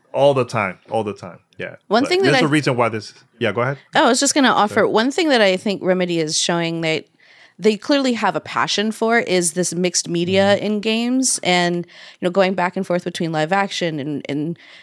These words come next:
Speaker 2: like, script and novels and, and mixing all of this stuff together. And I love that they're sticking to it. Like,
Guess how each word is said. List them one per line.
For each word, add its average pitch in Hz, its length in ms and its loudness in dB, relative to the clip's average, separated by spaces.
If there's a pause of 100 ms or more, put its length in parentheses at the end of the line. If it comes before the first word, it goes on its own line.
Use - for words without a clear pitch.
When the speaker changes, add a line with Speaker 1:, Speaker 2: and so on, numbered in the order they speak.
(160)
Speaker 2:
like, 156 160 0
script - 580 0
and 165 340 0
novels 165 640 4
and, 160 200 -2
and 165 260 0
mixing 185 380 0
all 175 160 4
of 165 100 -2
this 170 140 0
stuff 175 200 0
together. 165 680 0 (340)
And 175 320 0
I 180 360 2
love 185 340 0
that 233 140 2
they're 196 100 2
sticking 175 400 0
to - 160 -4
it. 101 180 -2
Like, 170 280 0